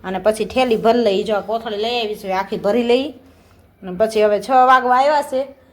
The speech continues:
તો છમાં દસ જ ઓછી છે. તો મને ફોન આવ્યો હતો કે આપણે છ વાગે પૂરવા જાવું છે, તો તૈયાર રાખજે. તો હું ઉપર આવી છું જો હવે બનાવવા માટે, તો બનાવીને પહેલાં ભરી લઈ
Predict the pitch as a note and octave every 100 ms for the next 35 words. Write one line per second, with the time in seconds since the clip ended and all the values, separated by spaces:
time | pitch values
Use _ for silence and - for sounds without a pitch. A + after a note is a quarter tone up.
0 | _ _ _ G#3 G#3 G#3 G#3 C4 B3 A3+
1 | D4 - A#3+ A#3 A#3 A#3+ A3+ C#4+ E4+ -
2 | - - - A3 A3 A#3+ A#3+ C4 C4+ C4
3 | D4 C#4 A#3+ A#3 A3 A3 G#3 B3+ B3 A#3
4 | A#3 G#3+ B3+ A#3 G#3 A#3+ C4 C#4+ B3 G#3+
5 | G#3 A3+ A#3 G3+ G3+ A#3+ A3+ G#3 G3 -
6 | - - _ G3 G#3+ A#3 B3 B3 B3 B3+
7 | D4 D4 A3 A3+ G#3+ G#3 A#3+ C4 C4 B3+
8 | B3+ C4+ D4 C#4+ - G3 G3 A3+ B3 B3
9 | A#3 A3 A3 G#3 G3 A3 C#4 C4+ C#4+